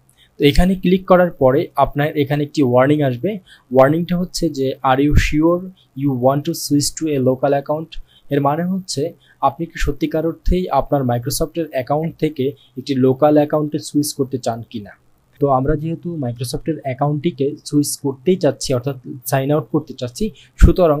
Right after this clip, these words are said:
আমরা এখান থেকে নিচ থেকে নেক্সট বাটনে ক্লিক করব।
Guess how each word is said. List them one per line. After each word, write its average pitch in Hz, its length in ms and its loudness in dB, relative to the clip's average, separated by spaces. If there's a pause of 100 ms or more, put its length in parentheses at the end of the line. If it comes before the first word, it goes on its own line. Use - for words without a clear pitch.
(100)
আমরা 143 260 -2
এখান 165 220 -6
থেকে 127 320 -8 (340)
নিচ 143 340 2
থেকে 131 300 0
নেক্সট 143 400 0
বাটনে 135 360 0
ক্লিক 120 260 -2 (100)
করব। 104 140 -18